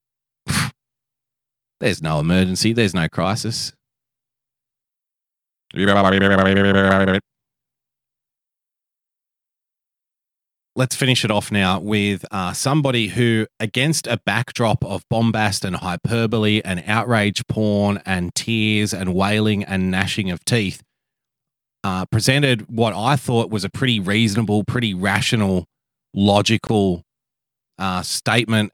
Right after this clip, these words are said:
address, and questions to the committee. And, <laughs> you know, the, the chat room that I was watching, uh, today's coverage in summarily dismissed him as a Nazi who should be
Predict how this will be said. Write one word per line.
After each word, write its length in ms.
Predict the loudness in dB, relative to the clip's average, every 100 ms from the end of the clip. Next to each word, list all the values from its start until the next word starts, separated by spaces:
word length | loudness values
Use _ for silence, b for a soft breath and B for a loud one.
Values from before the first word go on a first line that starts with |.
| -6
address, 520 | -6 -2 -2 -2 -4
and 240 | -4 -4
questions 800 | -2 0 0 -2 -6 -6 -6 -8 -10 _ _ -4
to 160 | -2
the 80 | -2
committee. 480 | -4 0 2 2 -2 _ _ _ _ _ -2
And, 340 | 2 2 0 0 -2
<laughs> 160 | -2
you 80 | 0
know, 200 | 0 0
the, 180 | -2 -2
the 180 | -2 -2
chat 280 | -2 -2 0
room 240 | 0 0
that 100 | 0
I 100 | 0
was 160 | -2 -2
watching, 640 | 0 0 0 -2 -2 -8 _ _ _ -6
uh, 180 | -4
today's 380 | -2 -2 -2 -4
coverage 380 | -6 -4 -4 -4
in 420 | 0 2 2 -2 -6 _ _ _
summarily 640 | -2 0 2 2 2 2 0
dismissed 480 | 0 0 0 2
him 180 | 0 -2
as 180 | 0 -2
a 60 | -2
Nazi 560 | -2 -2 -2 0 0
who 160 | 0 0
should 280 | 0 0 0
be 220 | 0